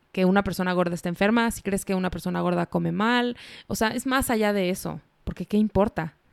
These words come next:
O sea, ¿qué importa si una persona gorda come mal y está gorda por eso,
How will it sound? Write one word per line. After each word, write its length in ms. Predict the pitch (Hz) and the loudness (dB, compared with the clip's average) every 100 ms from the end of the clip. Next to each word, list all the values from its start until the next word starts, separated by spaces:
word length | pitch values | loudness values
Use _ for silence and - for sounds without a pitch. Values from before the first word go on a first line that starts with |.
| _ _ _ _ _ _ _ | _ _ _ _ _ _ _
O 40 | - | -4
sea, 100 | 202 | 2
¿qué 100 | 233 | 4
importa 440 | 220 185 196 190 | 6 4 2 0
si 120 | - | 0
una 140 | 180 180 | 0 0
persona 500 | 170 175 175 170 165 | 0 -2 0 -2 0
gorda 300 | 175 175 175 | 2 2 2
come 220 | 175 175 | 0 0
mal 340 | 170 170 185 - | 0 0 -2 -6
y 380 | - 170 160 147 _ _ _ - | -6 -4 -4 -8 _ _ _ -16
está 220 | - 160 | -10 0
gorda 240 | 175 180 | 2 4
por 140 | 170 175 | 2 2
eso, 400 | 180 180 190 | 2 0 -2